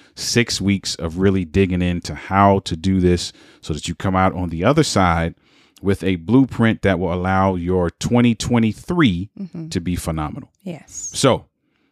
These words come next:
Speaker 1: you can find in the show notes a link that will take you to register. We only have a few spots.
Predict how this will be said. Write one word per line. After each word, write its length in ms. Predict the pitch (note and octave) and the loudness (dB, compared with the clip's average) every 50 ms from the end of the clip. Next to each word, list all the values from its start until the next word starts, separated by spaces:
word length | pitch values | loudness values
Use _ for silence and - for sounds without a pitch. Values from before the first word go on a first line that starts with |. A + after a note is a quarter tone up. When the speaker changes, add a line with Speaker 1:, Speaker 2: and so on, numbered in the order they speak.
| _ _ | _ _
Speaker 1:
you 220 | - F#2 A#2+ C#3 | -4 0 0 0
can 180 | C#3+ - B2 G#2+ | 2 0 -2 -4
find 560 | - - A#2 A2+ A2 A2 A2 A2 A2 G#2+ - - | -2 0 2 2 4 4 4 2 2 0 -4 -4
in 200 | - A2 A#2+ A#2+ | -2 0 0 0
the 60 | A2 F#2+ | 0 -2
show 280 | - - C#3+ D3 C#3 | -2 2 2 2 4
notes 540 | G#2+ F2 E2 E2+ F2 - - - - - - _ _ _ _ _ _ _ _ _ _ _ _ _ _ _ _ | 2 0 -2 -6 -8 -10 -12 -14 -14 -14 -18 _ _ _ _ _ _ _ _ _ _ _ _ _ _ _ _
a 160 | - G2+ G2+ F#2 | 0 0 2 2
link 420 | F#2+ G2+ A#2 C3+ A2+ G#2 - - _ - | 2 2 4 4 4 2 0 -6 _ -4
that 180 | G2+ G2+ F2+ | -4 -4 -2
will 140 | G2 G2 F#2+ | -4 -6 -8
take 360 | - - B2 B2 A#2+ - - | -6 -2 0 0 0 0 -2
you 120 | A2 A2 G#2+ | -4 -6 -4
to 140 | - G2+ | -4 -2
register. 380 | F#2+ A2 A2+ G#2 F#2 - - D#2 | 0 2 2 2 0 -4 -6 -6
We 140 | E2 G#2 A2 | -4 0 2
only 220 | A#2+ C3+ C#3 C#3 | 2 4 4 6
have 160 | B2+ C3 B2 A#2 | 6 4 4 2
a 60 | G2+ | 0
few 160 | - - A2+ G#2+ | -2 -4 -6 -6
spots. 480 | - - F#2 E2 - - - - - | -4 -4 -6 -6 -6 -10 -16 -20 -16